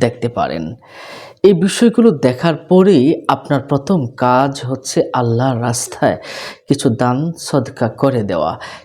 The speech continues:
কি সদকা করবেন? টাকা পয়সা হতে পারে, অথবা কোনো রকম, আহ, জীব হতে পারে, যেমন মুরগি, ছাগল বা গরু, উট, ভেড়া ইত্যাদি। অর্থাৎ আপনি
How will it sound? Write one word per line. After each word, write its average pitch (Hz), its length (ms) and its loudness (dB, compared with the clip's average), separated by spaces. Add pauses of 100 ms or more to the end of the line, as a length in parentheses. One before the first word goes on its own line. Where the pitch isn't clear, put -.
(160)
কি 214 80 4
সদকা 175 420 2
করবেন? 170 440 0 (100)
টাকা 120 260 -2
পয়সা 117 340 -4
হতে 110 220 -2
পারে, 120 400 0 (300)
অথবা 175 600 2 (360)
কোনো 131 220 2
রকম, 120 580 0 (520)
আহ, 120 760 2
জীব 180 340 4
হতে 127 300 -2
পারে, 120 320 0
যেমন 170 300 -2
মুরগি, 135 520 2
ছাগল 131 400 0
বা 190 160 2
গরু, 135 440 2
উট, 117 400 0 (380)
ভেড়া 117 380 0 (340)
ইত্যাদি। - 540 0 (420)
অর্থাৎ 214 260 2
আপনি 143 500 -2